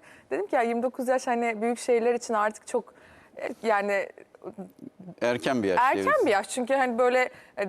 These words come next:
Speaker 1: ne iş yapıyorum, ne yapıyorum derken zaten yaş yirmi dokuz oluyor. İnsanlar dedim artık böyle otuzdan sonra, e, evlilik düşünüyor vesaire. O da dedi ki yani bu, bu dünya standartlarında Birleşmiş Milletler'de de her şey yirmi dokuz yaşa kadar
Speaker 2: Doğru.
Speaker 1: genç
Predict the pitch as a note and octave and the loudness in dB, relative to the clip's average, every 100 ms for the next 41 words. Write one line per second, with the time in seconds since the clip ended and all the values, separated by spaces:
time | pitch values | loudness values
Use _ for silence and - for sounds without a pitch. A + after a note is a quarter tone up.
0 | F#3 G#3 A3+ D4+ D4+ - B3+ B3 A#3+ A3+ | -6 -2 0 2 0 0 0 2 4 4
1 | A3 F#3+ G3 A3+ C4+ C4+ B3+ A#3+ A#3 G3+ | 2 2 2 2 2 2 2 4 2 0
2 | - - F#3+ B3 C4+ - B3 G#3 A3+ F#4 | -8 -8 0 2 2 0 -2 0 0 0
3 | F4 D4+ - C4+ C#4 D4 D4 D#4+ C4 F#3+ | 0 0 0 -2 0 -2 0 2 4 4
4 | F3+ G3+ A3 A#3+ A#3+ A3 G#3+ A3 A3 - | 4 0 -2 0 0 -2 -2 -2 -2 -4
5 | G3+ G3 - G3+ A3+ A#3+ A#3 F#3+ F3 E3 | -2 -2 -4 -2 0 0 0 0 2 0
6 | - - - - D#3 - F3+ F3 E3+ - | -4 -20 -14 -6 -2 0 0 0 -4 -8
7 | F3 - F3+ E3+ F3 G3 - A3+ C#4 E4 | -10 -6 -2 0 2 0 0 2 2 2
8 | B3+ B3+ C4+ F#4+ - C#4+ G#3+ G3 G#3 G3+ | 0 -2 -2 -4 -2 0 0 -2 -6 -8
9 | G#3 G#3 G#3 B3 B3 B3 - F#3 E3+ D#3+ | -10 -8 -2 2 0 -2 -4 0 0 0
10 | E3 F#3+ G3+ G3+ G#3 - F#3 F#3 F3+ D#3+ | -2 0 0 -2 -4 -4 -4 -2 -2 0
11 | D3+ F#3 F3 - D#3+ F#3+ A3+ A3 F#3+ E3+ | 0 0 -2 -2 -4 0 0 0 -2 -4
12 | D#3 - D3+ C#3+ C#3+ - - - - A#3 | -4 -4 0 0 0 -10 -20 -14 -2 2
13 | F3+ | 2